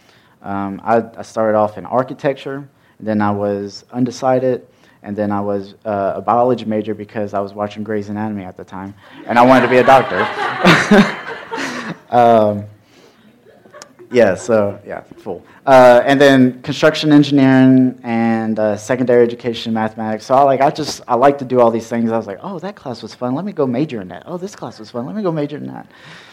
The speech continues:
Um, so three years later, I was, uh, I went to my advisor, and they were like, "Yeah, you got about three and a half more years left."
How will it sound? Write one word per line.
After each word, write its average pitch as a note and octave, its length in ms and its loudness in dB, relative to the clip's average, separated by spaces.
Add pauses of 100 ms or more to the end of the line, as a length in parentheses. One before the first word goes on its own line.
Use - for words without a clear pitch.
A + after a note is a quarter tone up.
(200)
Um, A#2 380 0
so C3 160 -4
three G3 240 -2
years F3 240 6
later, C#3 400 4
I A#2+ 280 2
was, A#2 420 -6
uh, G#2 500 0
I G#2+ 40 -2
went A#2 240 -6
to A#2+ 100 -12
my A2 160 -4
advisor, G#2+ 360 -2
and G#2+ 80 -6
they G#2 120 -6
were G2+ 80 -8
like, F#2 260 -10
"Yeah, F#2+ 80 -8
you G2 180 -12
got F2+ 180 -8
about - 260 -14
three G#2 140 -16
and G2 100 -18
a - 20 -18
half F#2 260 -16
more G2+ 160 -16
years F#2 320 -20
left." - 220 -16